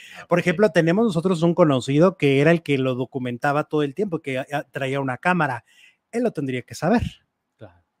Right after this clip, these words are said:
Speaker 1: Pues sí, pero si lo, si firmó un contrato, obviamente no lo va a decir.
Speaker 2: No, no lo va a decir. No lo va a decir,
Speaker 1: No, pues
Speaker 2: obviamente.
Speaker 1: yo no lo diría. Imagínate una demanda.
Speaker 2: Ujú. Que ya anunciaron el nuevo disco de Juan Gabriel inédito. Lo
Speaker 1: Ajá.
Speaker 2: acaban de anunciar hoy en la mañana.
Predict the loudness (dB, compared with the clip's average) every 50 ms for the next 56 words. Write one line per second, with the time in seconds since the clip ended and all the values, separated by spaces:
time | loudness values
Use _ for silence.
0 | _ _ -14 -14 -10 -10 -8 -6 -6 -6 -6 -6 -8 -6 -6 -6 -6 -8 -10 -12
1 | -8 -8 -8 -6 -6 -8 -6 -6 -6 -6 -4 -4 -4 -6 -4 -6 -12 -6 -6 -4
2 | -4 -4 -6 -6 -10 -12 -12 -14 -14 -14 -16 -16 -18 -18 -20 -14 -4 0 2 4
3 | 4 4 2 0 -2 -2 -2 -4 -4 -6 -8 -8 -10 -10 -10 _ _ _ _ _
4 | _ _ _ _ _ _ _ _ -8 -6 -6 -4 -4 -6 -6 -8 -12 -12 -14 -12
5 | -10 -8 -8 -8 -8 -8 -6 -4 -2 0 2 2 2 2 2 0 0 -2 -2 -4
6 | -6 -8 -10 -8 -6 -6 -6 -4 -4 -4 -4 -4 -4 -4 -2 -2 -2 -2 -2 -4
7 | -4 -6 -6 -10 -12 _ _ _ _ _ _ _ _ _ _ _ _ -20 -20 -16
8 | -14 -14 -16 -16 _ _ -20 -20 -16 -4 -2 0 2 2 2 2 2 0 2 2
9 | 2 4 4 4 2 0 -2 -10 _ -20 -20 -20 -20 -16 -10 -4 0 0 0 0
10 | 0 -2 -2 -4 -4 -2 -2 -2 -2 0 -2 -2 -2 0 -2 -2 -2 -2 -2 -4
11 | -4 -4 -4 -4 -4 -4 -6 -4 -4 -6 -6 -4 -2 -2 -2 0 0 -2 0 0
12 | -2 -4 -4 -6 -6 -4 -4 -2 -2 -2 -2 -4 -4 -6 -6 -6 -6 -4 -2 -2
13 | -4 -4 -6 _